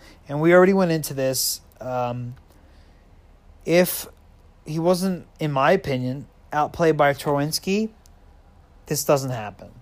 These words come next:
Bunnaman's more of a center, and I think the third line role, third right line winger role is Frost and Farabee, and you're not picking Al Cabell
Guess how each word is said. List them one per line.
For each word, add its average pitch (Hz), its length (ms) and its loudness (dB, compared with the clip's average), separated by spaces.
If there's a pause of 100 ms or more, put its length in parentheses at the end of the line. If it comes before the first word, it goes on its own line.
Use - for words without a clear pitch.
(680)
Bunnaman's 147 460 0
more 139 160 0
of 131 60 -2
a 127 60 -6
center, 180 640 2 (480)
and 131 420 -6
I 123 60 -8
think 143 300 -8
the - 120 -18
third 147 360 -2
line 139 400 -2
role, 135 400 2
third 143 260 0
right 139 260 0
line 135 300 -2
winger 139 260 -4
role 131 560 2 (600)
is 131 180 -6
Frost 139 420 0
and 135 80 -10
Farabee, 113 760 -8
and 120 220 -10
you're 123 120 -10
not 123 260 -8
picking 131 260 -10
Al 120 240 -14
Cabell 113 600 -10